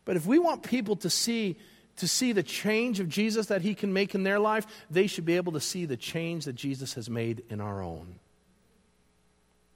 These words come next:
Next, we don't think it's worth the cost. We don't think it's worth the cost. Teenagers, listen to me.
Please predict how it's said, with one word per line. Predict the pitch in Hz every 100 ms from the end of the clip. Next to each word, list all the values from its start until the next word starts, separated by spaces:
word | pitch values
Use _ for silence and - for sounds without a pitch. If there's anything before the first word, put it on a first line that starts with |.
| _ _ -
Next, | 143 110 - - - _ -
we | 143
don't | 143
think | 151 139
it's | -
worth | 135 -
the | 113
cost. | - 123 95 - - -
We | 196
don't | 170 156
think | - 160
it's | 135 -
worth | 139 135
the | -
cost. | 110 - 131 101 - - - - - - - - - - _ - - _ _ _ - - - - - _ _ _ _ _ _ _ _ - -
Teenagers, | 170 160 139 135
listen | 143 143 147
to | 127
me. | 123